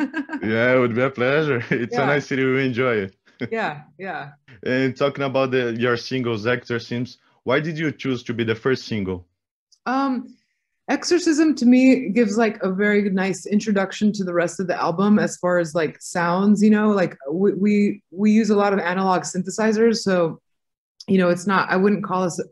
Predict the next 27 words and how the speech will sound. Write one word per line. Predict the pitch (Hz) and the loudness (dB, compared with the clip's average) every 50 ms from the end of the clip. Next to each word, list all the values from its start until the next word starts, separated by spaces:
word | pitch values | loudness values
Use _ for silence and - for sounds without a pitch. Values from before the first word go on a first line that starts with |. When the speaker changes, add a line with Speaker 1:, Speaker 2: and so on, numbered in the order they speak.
| _ _ | _ _
Speaker 2:
ourselves | - - 160 156 180 180 160 156 | -6 -4 -4 -2 -2 -2 -2 -2
an | 160 156 | -2 0
electronic | 151 151 147 151 - 185 170 185 214 208 180 | 0 -2 -2 -2 -2 -2 0 0 0 0 0
band, | 190 220 220 226 226 208 - - | 0 2 2 4 4 2 2 0
even | 190 165 180 185 | -4 -2 -2 -2
though | 175 175 | -2 -2
we | 170 175 175 | -2 -2 -4
play | 170 170 - 175 170 | -4 -6 -4 -2 0
electronic | 165 160 156 156 - - 180 175 165 160 165 | 0 0 -2 -2 -6 -8 -8 -8 -8 -10 -10
music. | 170 170 175 165 220 226 220 - - - - - - - _ _ _ _ | -8 -8 -4 -2 -2 -2 -2 -6 -12 -20 -20 -20 -20 -20 _ _ _ _
But, | 180 185 175 - | 2 2 2 2
um, | - 165 165 160 147 147 - - | 2 0 0 0 -2 -2 -2 -2
I | - 180 | 0 0
like | 185 196 196 190 - | 0 0 0 -2 -2
the, | 185 185 175 - 151 165 160 160 - | -2 -2 -2 -2 -4 -8 -8 -8 -6
the | 180 180 | -2 0
nostalgic | 196 190 180 185 - 202 185 190 180 - 185 180 | 0 0 0 -2 -2 0 0 0 0 -2 -4 -6
sounds | - - 196 175 175 175 175 165 165 | -4 -4 -2 -2 0 -2 -2 -4 -4
of | 160 - | -4 -4
the, | 156 139 - - | -4 -4 -4 -6
the | 165 | -6
nineteen | 165 175 170 170 160 160 175 - | -4 -4 -4 -4 -6 -8 -10 -6
eighties. | - 165 175 160 165 160 156 147 156 | -4 -2 -2 0 0 -2 -2 -4 -6
You | 156 | -8
know, | 156 | -6
I | 151 | -4
love | 156 160 156 151 | -4 -4 -4 -6